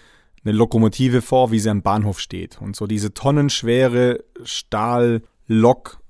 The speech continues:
mit den großen Stahlrädern steht am Bahnhof und versucht loszurollen und diese ganzen Waggons hinterher. Dann kann ja schon der kleinste Holzklotz kann ja schon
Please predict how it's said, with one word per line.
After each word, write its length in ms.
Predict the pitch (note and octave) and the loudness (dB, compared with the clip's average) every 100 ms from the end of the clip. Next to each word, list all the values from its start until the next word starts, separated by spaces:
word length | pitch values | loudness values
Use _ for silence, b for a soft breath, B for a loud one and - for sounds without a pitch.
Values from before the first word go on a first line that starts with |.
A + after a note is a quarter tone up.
| _ - | _ -8
mit 320 | G#2 F#2+ - | -8 -8 -10
den 240 | G2+ F#2 | -8 -10
großen 760 | - G#2+ B2 B2+ - A2 G#2 - | -8 -4 -2 -2 -4 -4 -4 -10
Stahlrädern 840 | - G#2+ A#2+ B2 A#2 A#2+ A#2+ A#2 - B B | -8 -4 -2 0 0 0 2 0 -2 B B
steht 240 | - B2 A2 | -2 0 0
am 160 | G#2 | 0
Bahnhof 560 | G2+ A#2+ C#3+ D3+ E3 - - - | 2 4 6 6 4 -2 -12 -4
und 160 | A2 | -2
versucht 420 | A2 G#2 A2+ - | 0 -2 -2 -6
loszurollen 920 | A2 A2 B2+ B2 - A#2+ G#2 G#2+ G2+ G2+ | 0 2 4 2 -2 -2 2 0 0 -4
und 120 | G2 | -6
diese 160 | G#2 | -6
ganzen 380 | G2+ A#2+ - G#2+ | -2 -2 -4 -6
Waggons 400 | G2 F#2 G#2 G2 | -6 -4 -4 -4
hinterher. 460 | F#2+ F2+ F2+ D#2+ - - | -8 -8 -8 -10 -12 -8
Dann 180 | G2+ G#2 | -6 -4
kann 220 | A#2+ D3 | -2 2
ja 140 | D3 | 2
schon 380 | C#3 C3+ C#3+ C#3 | 2 0 0 0
der 120 | A2+ | -2
kleinste 640 | G2+ A2+ C#3 C#3+ - A#2 - | 0 0 0 -2 -2 -2 2
Holzklotz 760 | C#3+ D#3 - - A2 G#2+ - - | 2 0 -4 -4 -2 -2 -6 -6
kann 240 | A#2 C3 | -4 -2
ja 100 | A#2+ | -2
schon 380 | - A#2+ A#2 | -2 0 0